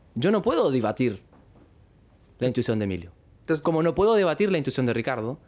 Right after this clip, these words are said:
Speaker 1: como no puedo debatir la intuición de
Speaker 2: Vale.
Speaker 1: el mago que está escuchando esto en la casa.
Speaker 2: Vale.
Speaker 1: Yo creo y siento, mira,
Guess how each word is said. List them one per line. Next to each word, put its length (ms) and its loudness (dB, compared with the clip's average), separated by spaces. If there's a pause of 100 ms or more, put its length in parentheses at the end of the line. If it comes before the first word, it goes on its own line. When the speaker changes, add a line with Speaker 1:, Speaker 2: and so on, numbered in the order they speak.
(100)
Speaker 1:
como 200 0
no 80 0
puedo 160 2
debatir 340 2
la 80 0
intuición 380 -2
de 340 0 (240)
Speaker 2:
Vale. 320 -2
Speaker 1:
el 80 2
mago 260 0
que 60 -4
está 140 -4
escuchando 300 -2
esto 120 -2
en 40 0
la 100 -2
casa. 260 -8 (1300)
Speaker 2:
Vale. 180 -2
Speaker 1:
Yo 340 0
creo 600 2 (220)
y 80 -6
siento, 720 -2 (340)
mira, 280 -4